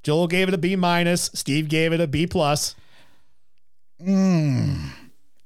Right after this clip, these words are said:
Speaker 2: As a Christmas film, if you're going horror or horror comedy,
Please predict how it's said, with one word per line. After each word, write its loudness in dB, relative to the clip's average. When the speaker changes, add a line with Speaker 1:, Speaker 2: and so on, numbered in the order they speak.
Speaker 2:
As 0
a -2
Christmas -4
film, -2
if -4
you're -4
going 0
horror -2
or 0
horror 2
comedy, -4